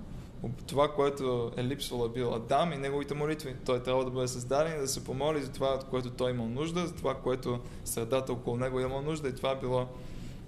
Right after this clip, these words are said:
а, растенията да из-, ре-, реално да израснат. Всичко е било засадено, всичко е било поникнало, готово да разцъфти и да порасне. Това, което се очаквало, е Адам да се помоли,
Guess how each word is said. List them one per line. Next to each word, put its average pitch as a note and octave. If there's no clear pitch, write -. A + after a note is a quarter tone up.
а, A#2+
растенията B2+
да A#2+
из-, A#2+
ре-, A#2
реално B2
да B2+
израснат. C#3+
Всичко -
е -
било B2
засадено, D3+
всичко B2+
е B2
било A#2+
поникнало, D#3
готово D3
да B2
разцъфти -
и C3
да B2
порасне. F3
Това, C#3+
което C#3+
се C3+
очаквало, D3
е B2+
Адам B2
да B2+
се A#2+
помоли, A#2+